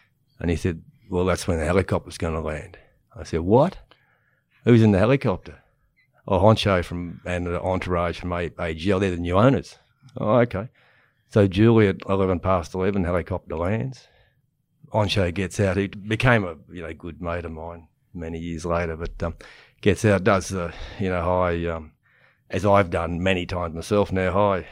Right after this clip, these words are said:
you know, my name's so-and-so, we've taken over the business, don't worry, you all got, all got jobs," and et cetera. And when you hear that, head for the door. But,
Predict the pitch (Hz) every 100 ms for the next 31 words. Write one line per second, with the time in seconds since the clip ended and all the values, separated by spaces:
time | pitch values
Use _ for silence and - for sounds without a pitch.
0 | - 92 87 92 90 87 82 - 90 90
1 | 85 92 90 90 - 87 82 85 80 78
2 | 92 85 87 107 98 87 87 85 90 85
3 | 80 87 92 85 92 92 85 76 90 87
4 | 80 80 - 85 - _ - - _ -
5 | 101 107 92 92 92 87 82 85 - 82
6 | 78 95 113 -